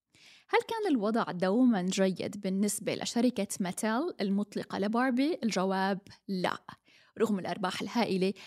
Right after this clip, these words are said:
يلي بتحققها باربي لشركة ماتيل، لكن ومثل أي علامة تجارية أو منتج بمرحلة ما، كانت باربي بحاجة تطوير لتتناسب مع متطلبات المستهلكين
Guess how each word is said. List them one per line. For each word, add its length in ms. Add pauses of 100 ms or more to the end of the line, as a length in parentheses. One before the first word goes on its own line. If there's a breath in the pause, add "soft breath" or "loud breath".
يلي 220
بتحققها 580
باربي 400
لشركة 520 (120)
ماتيل، 480 (420 loud breath)
لكن 360 (280)
ومثل 380
أي 140
علامة 360
تجارية 520
أو 160
منتج 500 (180 soft breath)
بمرحلة 680
ما، 240 (260 loud breath)
كانت 320
باربي 300
بحاجة 400
تطوير 640 (240 soft breath)
لتتناسب 760 (220)
مع 240
متطلبات 760
المستهلكين 920